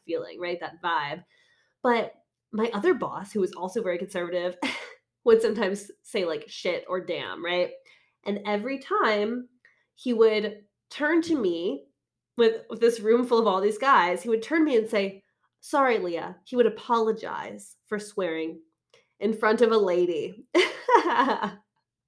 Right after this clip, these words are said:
That's funny, right? Like, that's hilarious. Every single time he would swear, he would single me out and apologize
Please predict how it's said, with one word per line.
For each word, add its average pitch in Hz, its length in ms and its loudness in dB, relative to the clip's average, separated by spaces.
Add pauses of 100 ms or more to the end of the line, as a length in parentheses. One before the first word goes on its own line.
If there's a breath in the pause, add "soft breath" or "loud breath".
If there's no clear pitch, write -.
(680 loud breath)
That's 466 360 0
funny, 220 500 6
right? 247 460 4
Like, 233 400 4 (680)
that's 277 160 -2
hilarious. 233 800 0 (100)
Every 269 260 -2
single 320 260 -2
time 214 480 -2
he 233 120 -8
would 220 180 -2
swear, 190 480 -2 (240 loud breath)
he 277 140 -4
would 247 300 -2
single 302 400 -2
me 262 180 0
out 185 480 -2 (260)
and 208 100 2
apologize 196 1080 0